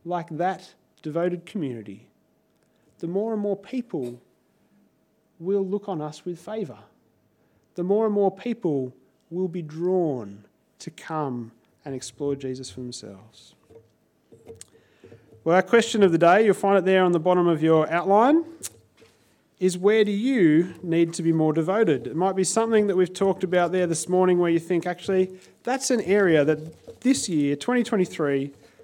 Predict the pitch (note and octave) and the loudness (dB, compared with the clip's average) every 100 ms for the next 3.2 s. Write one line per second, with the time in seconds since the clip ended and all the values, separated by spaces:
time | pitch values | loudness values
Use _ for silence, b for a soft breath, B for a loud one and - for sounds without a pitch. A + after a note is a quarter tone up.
0 | b _ _ - G3+ G#3+ F#3+ F3 E3+ D#3+ | b _ _ -6 -2 2 2 2 -2 -4
1 | D#3 D3 C#3 - C3+ G#2+ G#2+ - - _ | -8 -8 -8 -12 -16 -16 -20 -20 -20 _
2 | _ - F3 F#3+ F#3 D#3+ - D#3+ C#3+ - | _ -6 2 6 6 4 -4 -6 -8 -10
3 | B2 | -14